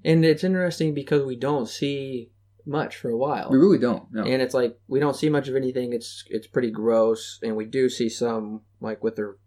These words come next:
Speaker 1: fingernails and
Speaker 2: Yeah, yeah.
Speaker 1: moss and stuff, and
Speaker 2: Which
Speaker 1: flipped
Speaker 2: comes,
Speaker 1: on her
Speaker 2: the
Speaker 1: back.
Speaker 2: fingernail, uh, at least the fingernail part comes into play a little bit later.
Speaker 1: Mm-hmm. And it's interesting because that's not a dummy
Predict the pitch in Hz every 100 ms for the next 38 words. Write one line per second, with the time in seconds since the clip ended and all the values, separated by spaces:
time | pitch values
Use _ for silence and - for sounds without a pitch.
0 | _ 117 113 107 107 110 113 110 107 -
1 | 113 107 104 98 95 95 104 113 110 -
2 | 110 - 113 107 117 113 131 117 113 110
3 | 120 110 139 131 123 110 123 117 107 101
4 | 135 135 113 123 117 104 104 104 101 101
5 | 98 98 98 - 95 92 90 92 120 113
6 | 110 - - - - - - 151 156 156
7 | 208 208 226 190 185 165 151 - 202 185
8 | 120 107 139 175 113